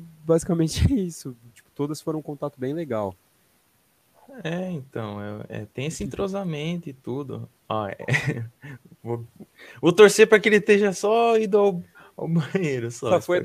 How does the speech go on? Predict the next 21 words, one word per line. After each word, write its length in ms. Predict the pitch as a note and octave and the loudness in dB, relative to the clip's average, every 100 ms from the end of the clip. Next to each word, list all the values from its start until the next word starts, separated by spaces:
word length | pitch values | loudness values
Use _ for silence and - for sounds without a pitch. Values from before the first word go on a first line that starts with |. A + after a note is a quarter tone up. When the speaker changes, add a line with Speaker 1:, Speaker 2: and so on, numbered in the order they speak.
| F#3 | 2
Speaker 1:
dar 60 | F3+ | 0
Speaker 2:
que 60 | |
Speaker 1:
uma 60 | C#3 | -2
Speaker 2:
tenha 120 | E3+ | -4
Speaker 1:
cagola, 300 | C#3+ D3 C#3+ | -2 -2 -2
Speaker 2:
travado, 140 | B2 B2 | -4 -4
Speaker 1:
pelo 120 | C3 | -4
Speaker 2:
mas 60 | C#3 | -4
Speaker 1:
amor 140 | D3 | -2
Speaker 2:
é, 120 | D3 | -2
Speaker 1:
de 100 | D3 | -2
Speaker 2:
só 80 | D#3 | 0
Speaker 1:
Deus. 120 | D#3+ D#3+ | 0 -2
Speaker 2:
um, 40 | |
só, 360 | - D#3 D#3 D3+ | -4 -2 -4 -6
só 160 | D#3+ | -6
uma 140 | F3 F3 | -4 -2
cagola 540 | D#3+ C#3 C#3+ C#3+ C#3 | -2 0 0 2 0
ali, 200 | C3+ D3 | -4 -8
um 120 | C#3+ | -6
barroso. 480 | C3 B2 B2 D3 | 0 0 0 -2